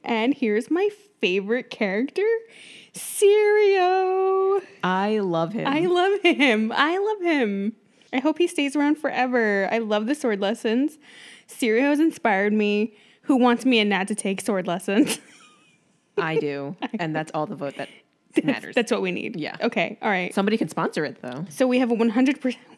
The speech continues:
Speaker 1: percent
Speaker 2: <laughs>
Speaker 1: yes. <laughs> Let's do it.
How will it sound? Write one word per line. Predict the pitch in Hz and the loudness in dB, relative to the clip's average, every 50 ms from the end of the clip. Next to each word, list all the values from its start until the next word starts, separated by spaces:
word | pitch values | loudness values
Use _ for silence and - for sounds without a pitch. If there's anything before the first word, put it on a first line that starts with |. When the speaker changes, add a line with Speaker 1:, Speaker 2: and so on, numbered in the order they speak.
| - 190 | -12 -4
Speaker 1:
percent | - 285 254 214 - 220 226 220 - | 0 0 0 0 0 -2 -2 -2 -4
Speaker 2:
<laughs> | |
Speaker 1:
yes. | 202 - 175 185 233 - - 247 - - - - _ - - - - - - - - 494 480 - 403 311 320 | -4 -2 0 0 0 0 -2 -4 -6 -8 -12 -14 _ -20 -20 -20 -20 -20 -6 2 2 4 4 4 2 2 0
<laughs> | - - 370 - - 494 440 - - 466 403 - _ _ _ - | 0 -4 -10 -4 -2 -4 -2 -2 -2 -6 -6 -6 _ _ _ -6
Let's | - 262 - 240 226 269 | -4 -4 -4 -4 -6 -4
do | 220 240 240 220 | -2 0 0 0
it. | 196 185 - - - | 0 -2 -4 -6 -14